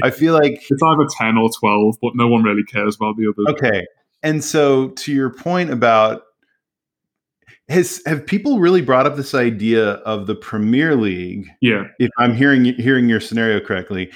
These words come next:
Speaker 1: somehow annexing,
Speaker 2: Oh.
Speaker 1: um, in a very, like,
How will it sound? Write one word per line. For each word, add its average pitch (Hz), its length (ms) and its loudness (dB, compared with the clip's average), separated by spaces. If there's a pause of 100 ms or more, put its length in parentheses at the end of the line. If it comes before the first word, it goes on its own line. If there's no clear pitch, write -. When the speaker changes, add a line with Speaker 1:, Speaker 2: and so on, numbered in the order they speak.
(300)
Speaker 1:
somehow 143 680 -2
annexing, 113 1000 0 (380)
Speaker 2:
Oh. 151 140 2
Speaker 1:
um, 104 720 2
in 131 140 4
a 127 140 4
very, 131 440 4
like, 117 300 2